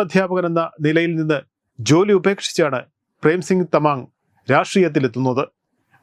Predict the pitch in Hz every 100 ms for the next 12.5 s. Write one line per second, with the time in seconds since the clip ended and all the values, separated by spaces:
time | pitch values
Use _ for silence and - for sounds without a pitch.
0 | - 139 156 175 160 147 143 147 135 147
1 | 151 143 131 135 131 _ _ _ _ -
2 | 180 220 226 240 208 180 196 190 202 -
3 | - - 170 196 202 185 170 160 151 135
4 | 147 175 180 - 180 185 175 175 160 151
5 | 143 - 120 165 170 - 139 143 147 170
6 | 156 156 135 143 131 127 127 156 _ _
7 | _ _ _ - - 147 160 160 156 151
8 | 143 151 170 170 160 160 160 160 147 180
9 | 175 170 180 156 151 - - 156 185 180
10 | 147 143 - _ _ _ _ - 214 208
11 | 233 202 196 220 175 208 180 170 175 147
12 | 156 185 175 151